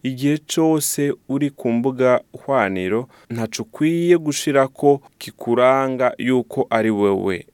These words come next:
Nk'akarorero, kudashirako abana bambaye umwambaro w'ishuri canke kwerekana aho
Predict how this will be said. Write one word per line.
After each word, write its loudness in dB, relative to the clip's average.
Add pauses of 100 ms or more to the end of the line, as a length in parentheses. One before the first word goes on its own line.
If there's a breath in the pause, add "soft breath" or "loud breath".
(120)
Nk'akarorero, 0 (160)
kudashirako -2 (560 soft breath)
abana 0 (100)
bambaye 2
umwambaro 0
w'ishuri -4
canke -2
kwerekana -6
aho -8